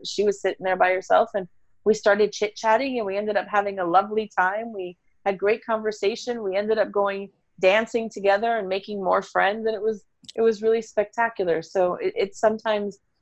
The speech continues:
about being aware of the situation or being aware of, of how I can do something about it.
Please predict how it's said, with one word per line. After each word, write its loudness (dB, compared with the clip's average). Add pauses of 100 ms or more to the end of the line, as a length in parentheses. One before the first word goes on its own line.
(240)
about 6
being 2
aware 4
of -2
the -14
situation -2
or -2
being 0
aware 4
of, 0 (400)
of -2
how 6
I 6
can -6
do -2
something -4
about 2
it. -4